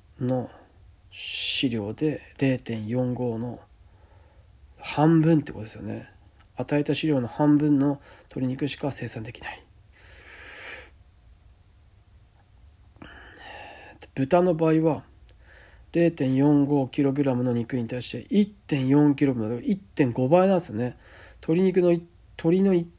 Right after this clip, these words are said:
点五倍の食料が必要だって、飼料が、餌が必要だっていう。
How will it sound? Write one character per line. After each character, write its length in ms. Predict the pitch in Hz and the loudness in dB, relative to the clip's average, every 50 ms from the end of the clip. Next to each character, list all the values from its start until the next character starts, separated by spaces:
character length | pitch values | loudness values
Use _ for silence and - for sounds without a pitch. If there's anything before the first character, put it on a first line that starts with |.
| _ - | _ 0
点 220 | 151 143 131 117 | 2 2 2 2
五 180 | - 123 123 127 | 0 -2 0 2
倍 220 | 151 170 175 175 | 4 4 4 4
の 140 | 170 170 165 | 4 2 2
食 540 | - - - - - - 156 156 - 165 151 | 0 -2 -6 -6 -4 -4 -6 -2 0 2 2
料 160 | 143 127 117 | 2 2 0
が 100 | - 113 | -2 -8
必 200 | - - - - | -12 -12 -12 -12
要 120 | - - | -10 -10
だ 100 | 135 135 | -10 -12
っ 20 | 131 | -14
て、 220 | - - - - | -14 -16 -14 -10
飼 200 | - - - 165 | -6 -2 0 2
料 160 | 143 131 120 | 2 2 0
が、 140 | 98 - - - _ _ - - - - - - - _ - | -2 -6 -12 -16 _ _ -20 -20 -20 -20 -20 -20 -16 _ -8
餌 200 | 135 - 165 147 | -6 -4 -4 -4
が 80 | 127 | -4
必 220 | 110 - - - 123 | -6 -10 -12 -12 -12
要 60 | 123 | -12
だ 100 | - - | -14 -18
っ 60 | - _ - | -20 _ -20
て 100 | - | -20
い 40 | |
う。 20 | - | -20